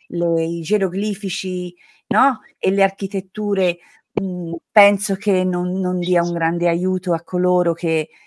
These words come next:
invece vogliono crescere in serenità e apprendere in serenità. Te, Cesare, come hai visto un cambiamento rispetto alle persone che vengono,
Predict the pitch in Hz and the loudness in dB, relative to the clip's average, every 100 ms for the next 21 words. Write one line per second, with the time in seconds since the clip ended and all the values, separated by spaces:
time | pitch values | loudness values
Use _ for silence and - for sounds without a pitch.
0 | - 185 175 170 160 165 165 165 165 180 | -4 -2 -2 -2 -4 -4 -4 -4 -4 -2
1 | 180 - 175 160 160 175 165 160 156 170 | -2 -2 -4 -4 -6 -4 -4 -4 -2 2
2 | 180 180 160 151 - 175 165 160 156 156 | 2 2 0 -6 -2 0 0 -2 -4 -4
3 | 160 151 151 139 - _ _ _ 370 381 | -4 -4 -6 -10 -10 _ _ _ 0 2
4 | 311 269 240 208 208 208 233 247 247 247 | 0 4 4 2 0 2 2 2 2 0
5 | 240 _ _ _ _ _ _ _ _ - | -4 _ _ _ _ _ _ _ _ 4
6 | 277 330 294 - 185 170 175 175 175 180 | 4 4 0 0 -2 2 2 2 0 0
7 | 175 170 175 165 - - 165 - 165 165 | -2 -2 -2 -4 -4 -2 -2 0 -2 0
8 | 190 165 - 190 180 170 - 160 170 165 | -4 -4 -4 -2 -2 -4 -8 -4 0 0
9 | 160 165 165 165 160 160 160 | 0 -2 -2 -2 -2 -2 -4